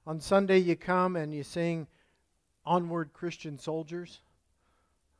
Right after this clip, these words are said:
You guys do know that song, don't you? But then on Monday you go awol. Live a whole different life.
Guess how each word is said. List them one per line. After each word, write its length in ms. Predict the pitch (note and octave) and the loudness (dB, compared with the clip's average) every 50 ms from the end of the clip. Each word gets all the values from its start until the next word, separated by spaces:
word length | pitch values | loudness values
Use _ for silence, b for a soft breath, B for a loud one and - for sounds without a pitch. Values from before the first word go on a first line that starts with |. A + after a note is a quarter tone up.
| _ _ _ _ _ _ _ _ _ _ _ _ _ _ _ _ _ _ _ _ _ _ _ _ _ _ _ _ _ _ | _ _ _ _ _ _ _ _ _ _ _ _ _ _ _ _ _ _ _ _ _ _ _ _ _ _ _ _ _ _
You 80 | D3+ | -4
guys 140 | D#3 D3+ C#3 | -2 -2 -2
do 120 | C#3+ D#3+ D3+ | -2 -6 -8
know 140 | C#3+ C#3+ | -8 -8
that 200 | C3+ C3 G#2+ - | -6 -8 -8 -10
song, 280 | - - C#3+ C#3+ C#3 A#2+ | -12 -12 -12 -10 -10 -12
don't 280 | G#2 G#2+ A#2 A#2+ - - | -14 -16 -16 -16 -16 -18
you? 100 | D3 C#3 _ _ _ _ _ _ _ _ _ _ _ _ _ _ _ _ _ _ _ _ _ _ _ _ _ _ _ _ _ _ _ _ _ _ | -18 -18 _ _ _ _ _ _ _ _ _ _ _ _ _ _ _ _ _ _ _ _ _ _ _ _ _ _ _ _ _ _ _ _ _ _
But 120 | - - | -12 -4
then 140 | F3 F3 E3 | -2 0 0
on 140 | D#3 D3+ D#3 | 0 -2 0
Monday 340 | D#3+ F3+ F3+ D3+ D3+ D3+ | -2 -2 -2 -2 -2 -4
you 120 | D3+ D3 C#3+ | -4 -4 -4
go 180 | C3+ D3+ D3 | -2 -4 -2
awol. 460 | C#3+ F3 F#3+ F#3+ D3+ A#2 G2+ G2 - _ _ _ _ _ _ _ _ _ _ F4 E4 E4 E4 C4+ A3+ A3 _ _ _ _ _ _ _ _ _ _ _ _ _ _ _ _ _ _ _ _ _ _ - | -2 0 0 0 0 -2 -8 -14 -18 _ _ _ _ _ _ _ _ _ _ _ _ _ _ -20 -20 -20 _ _ _ _ _ _ _ _ _ _ _ _ _ _ _ _ _ _ _ _ _ _ -14
Live 140 | C#3+ D3 C#3+ | -12 -6 -4
a 40 | D3+ | -2
whole 120 | D#3+ E3+ | -2 0
different 260 | D#3+ F3 E3+ F3+ F3+ | -2 0 0 0 0
life. 180 | F#3 G3 G3 D#3+ | 0 -2 -4 -6